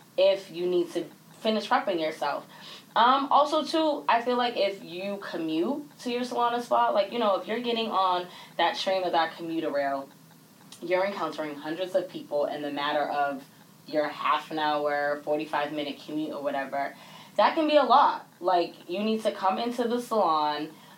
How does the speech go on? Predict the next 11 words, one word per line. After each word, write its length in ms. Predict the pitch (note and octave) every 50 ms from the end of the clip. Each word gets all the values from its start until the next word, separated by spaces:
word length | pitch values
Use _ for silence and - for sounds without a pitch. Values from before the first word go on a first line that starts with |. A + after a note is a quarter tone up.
| - - -
put 200 | - G3+ G3+ G3
your 120 | A3 A#3
stuff 340 | A#3 - A3+ G#3 G#3+ G#3 -
down, 460 | - E3+ D#3+ D#3+ D#3+ D#3 D#3 D#3+ D#3
and, 180 | - E3 D#3+ D#3+
like, 240 | D#3 D3+ C#3 C3 D3
literally 440 | D3 D3 E3 E3+ F3+ F3 E3+ D#3+ D3+ C3
decompress 680 | - D3+ C#3 - E3+ D3 C#3+ - C#3 D3 B2+ - -
and 100 | C#3 C3+
be 60 | C3
like, 140 | C3+ B2+ -